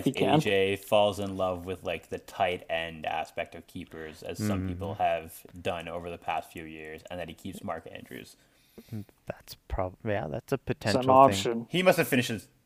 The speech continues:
Speaker 1: tight end one this year, right?
Speaker 3: Yeah,
Speaker 2: Yeah,
Speaker 3: yes,
Speaker 2: for
Speaker 3: by
Speaker 2: sure.
Speaker 3: quite a bit, I
Speaker 1: Must have.
Speaker 3: think.
Speaker 2: For sure.
Speaker 1: Yeah.
Speaker 2: Man,
Speaker 3: Yeah,
Speaker 2: he has,
Speaker 3: that, you
Speaker 2: the
Speaker 3: know
Speaker 2: guy has two games over thirty, which is wild.
Speaker 3: Mm-hmm.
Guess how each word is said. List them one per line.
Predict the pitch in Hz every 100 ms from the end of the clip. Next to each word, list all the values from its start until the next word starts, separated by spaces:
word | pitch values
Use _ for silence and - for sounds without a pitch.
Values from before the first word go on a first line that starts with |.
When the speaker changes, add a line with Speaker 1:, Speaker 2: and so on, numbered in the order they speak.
| _ _ -
Speaker 1:
tight | 113 95
end | 87 80
one | 95
this | - -
year, | - -
right? | -
Speaker 3:
Yeah, | 113 - -
Speaker 2:
Yeah, | 127
Speaker 3:
yes, | 107 98 - - - -
Speaker 2:
for |
Speaker 3:
by | 117
Speaker 2:
sure. | 110 143
Speaker 3:
quite | 127
a |
bit, | 92 107
I | 101
Speaker 1:
Must | -
have. | - -
Speaker 3:
think. | -
Speaker 2:
For | 151
sure. | 151 - - - _ _ _ -
Speaker 1:
Yeah. | - - - -
Speaker 2:
Man, | 143 120
Speaker 3:
Yeah, | 127
Speaker 2:
he |
has, | 139 147
Speaker 3:
that, | 156 156
you |
Speaker 2:
the | 147
Speaker 3:
know |
Speaker 2:
guy | 151 156
has | 190 190
two | - 165 143
games | 139 135 139
over | 135 131
thirty, | - - - 120 117 113 123 - _ -
which | 131 135
is | 117
wild. | 120 120 - 113 117 - _ -
Speaker 3:
Mm-hmm. | 117 101 92